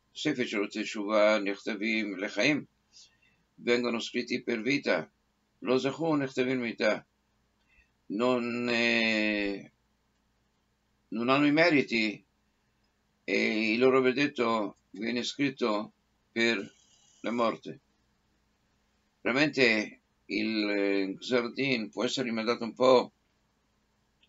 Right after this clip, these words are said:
fino a Hoshana Rabbah,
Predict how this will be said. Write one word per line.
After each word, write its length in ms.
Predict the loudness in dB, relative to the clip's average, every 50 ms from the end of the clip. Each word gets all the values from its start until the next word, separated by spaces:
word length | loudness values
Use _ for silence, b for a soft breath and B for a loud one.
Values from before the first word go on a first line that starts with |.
| b b b b b b b b b _
fino 760 | _ -2 2 2 4 4 4 4 4 4 4 2 0 -2 -8 _ _
a 580 | 0 2 4 4 6 4 4 2 0 -2 -8 -16 _ _ _ _ _ _ _ _ _ _ _ _ _ -12
Hoshana 360 | -8 -4 -2 0 2 4 4
Rabbah, 420 | 4 4 2 2 2 2 0 -4